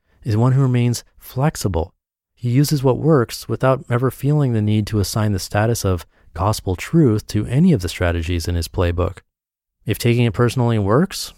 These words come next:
a good strategist takes it personally. If taking it personally leads to unhealthy stress and a self-destructive preoccupation with what others think, then a good strategist stops taking it personally.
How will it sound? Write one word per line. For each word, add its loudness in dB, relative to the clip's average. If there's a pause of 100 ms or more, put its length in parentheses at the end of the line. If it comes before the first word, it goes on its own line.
(100)
a -6
good 0
strategist 0
takes -4
it 0
personally. 0 (420)
If -2
taking 0
it 0
personally 0
leads 0
to -2
unhealthy 0
stress -2
and -2
a 0
self-destructive -2
preoccupation -2
with -2
what -2
others -2
think, 0 (420)
then 0
a 2
good 4
strategist 0
stops 0
taking -2
it -2
personally. -4